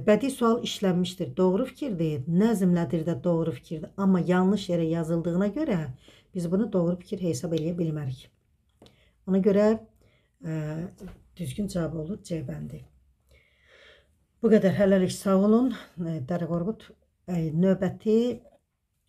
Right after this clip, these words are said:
on suallıq, e, demək, Nizami Gəncəvidən İskəndərnamə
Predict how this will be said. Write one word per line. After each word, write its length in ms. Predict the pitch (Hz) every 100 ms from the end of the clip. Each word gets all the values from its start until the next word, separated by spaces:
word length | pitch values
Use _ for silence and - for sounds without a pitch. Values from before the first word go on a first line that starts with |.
| _ 185
on 180 | 190
suallıq, 720 | 180 214 175 180 175 226 - - _ _ _ _ _ _ _ _ _
e, 80 | 170 165 160 160 160 -
demək, 400 | 156 185 - - _ - - _ _ _ - _ _ _ _ _ _ 185
Nizami 380 | 185 170 170 180
Gəncəvidən 760 | 180 160 156 151 139 180 208 220 - - _ _ _ _ _ _ _ _ _ -
İskəndərnamə 680 | - 185 170 165 165 160